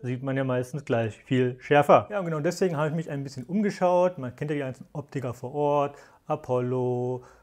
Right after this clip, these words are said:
und, äh, Fielmann auf jeden Fall und Robin Look et cetera. Alle locken die Kunden auch mit diversen Angeboten, drei zum Preis von einer oder ähnlichem,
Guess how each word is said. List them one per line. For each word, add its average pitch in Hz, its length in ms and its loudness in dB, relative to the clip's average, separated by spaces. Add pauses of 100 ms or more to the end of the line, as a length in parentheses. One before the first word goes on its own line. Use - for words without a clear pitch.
(120)
und, 139 420 0
äh, 135 540 2
Fielmann 131 840 -2
auf 127 180 -12
jeden 123 220 -8
Fall 123 380 -6
und 131 180 -10
Robin 156 320 0
Look 127 240 -4
et - 80 -16
cetera. 127 420 -8 (300)
Alle 165 200 4
locken 170 280 2
die 147 100 -4
Kunden 170 260 -2
auch 147 220 -6
mit 143 260 -8
diversen 131 380 -2
Angeboten, 147 1200 0
drei 123 280 0
zum 135 200 -10
Preis 127 280 -6
von 139 120 -4
einer 139 380 -4
oder 135 180 -4
ähnlichem, 147 520 -6